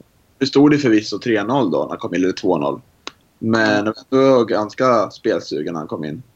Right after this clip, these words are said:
Speaker 1: Så frågan är
Speaker 2: Yes. Ja, kör.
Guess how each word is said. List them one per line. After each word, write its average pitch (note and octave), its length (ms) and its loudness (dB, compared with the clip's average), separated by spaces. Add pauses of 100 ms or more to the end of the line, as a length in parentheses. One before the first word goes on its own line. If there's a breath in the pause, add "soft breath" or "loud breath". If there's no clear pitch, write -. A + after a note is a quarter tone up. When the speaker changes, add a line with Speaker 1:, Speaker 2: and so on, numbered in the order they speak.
(880)
Speaker 1:
Så A#2+ 140 -8
frågan B2+ 280 2
är C#3+ 100 4
Speaker 2:
Yes. C#3+ 140 -4 (1700)
Ja, C#3 140 0
kör. F#3 340 0